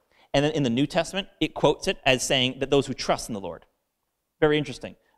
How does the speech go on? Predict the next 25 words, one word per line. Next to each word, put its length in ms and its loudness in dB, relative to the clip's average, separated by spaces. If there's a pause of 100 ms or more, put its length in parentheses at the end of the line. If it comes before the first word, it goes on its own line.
because 380 4 (540)
he's 200 2
just 180 4
updating 360 2
the 60 2
verse. 360 -6 (1200)
Because 300 6 (140)
in 80 4
the 100 6
Old 160 6
Testament, 260 2
it 80 0
was 40 4
okay 280 2
to 60 2
say 100 -2
you're 160 2
waiting 220 2
on 60 -2
the 60 2
Lord. 220 0
In 80 -4
fact, 300 -2
you 100 4
received 720 -2